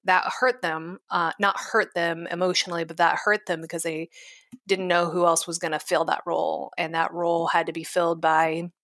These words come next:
somebody else because I said, "You know, I really think I'm hurting the church because I'm so awkward and so <laughs> uncomfortable that I'm not representing who the church ac-, <laughs> actually is." And so I think also knowing that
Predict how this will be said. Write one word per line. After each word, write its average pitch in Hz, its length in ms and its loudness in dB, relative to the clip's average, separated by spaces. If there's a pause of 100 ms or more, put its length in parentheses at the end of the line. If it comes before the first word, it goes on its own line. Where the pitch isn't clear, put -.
(480)
somebody 190 480 2
else 170 200 2
because 180 280 -4
I 175 100 4
said, 165 380 0
"You 175 80 -6
know, 165 80 -2
I 170 40 2
really 175 300 0
think 170 180 -6
I'm 160 140 -6
hurting 175 380 -2
the 160 100 -8
church 175 720 -4 (600)
because 180 280 2
I'm 165 120 -2
so 190 240 0
awkward 175 380 2
and 165 120 -4
so - 200 -4
<laughs> - 40 -2
uncomfortable 180 800 -4 (300)
that 190 120 4
I'm 175 240 -2
not 180 260 2
representing 175 580 0
who 165 120 -6
the 160 100 -8
church - 320 -6
ac-, - 260 0 (160)
<laughs> - 140 2
actually - 480 -2 (540)
is." - 260 -2
And 190 180 0
so 170 300 2 (540)
I 214 160 4
think 208 260 4 (100)
also 185 380 4
knowing 170 440 -2
that 160 280 -4